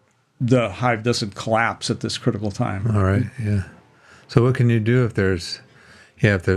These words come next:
Speaker 2: if the pollen's not available, then?
Speaker 1: Well, we f-, feed pollen patties, which are,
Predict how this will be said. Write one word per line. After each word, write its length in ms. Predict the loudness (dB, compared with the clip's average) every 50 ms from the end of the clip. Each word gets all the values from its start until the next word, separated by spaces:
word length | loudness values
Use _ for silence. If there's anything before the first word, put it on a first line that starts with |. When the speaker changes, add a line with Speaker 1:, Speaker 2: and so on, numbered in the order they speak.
| 0 -2
Speaker 2:
if 120 | -6 -4
the 140 | -2 -2 -2
pollen's 580 | 0 2 2 2 2 2 0 -2 -4 -4 -2 -2
not 160 | -2 0 0
available, 500 | -2 0 0 0 0 0 -2 -2 -2 -2 -2
then? 240 | -2 -2 -2 0 2
Speaker 1:
Well, 220 | 2 2 2 2 2
we 220 | 2 2 2 2
f-, 120 | 0 -2 -2 -4 -6 -6
feed 380 | -8 -6 0 2 2 2 2 0
pollen 400 | 0 0 2 2 2 2 2 0
patties, 600 | 2 2 2 2 0 0 -2 -2 -4 -4 -4 -4
which 240 | -6 -6 -4 -4 -2
are, 200 | -2 -2 -2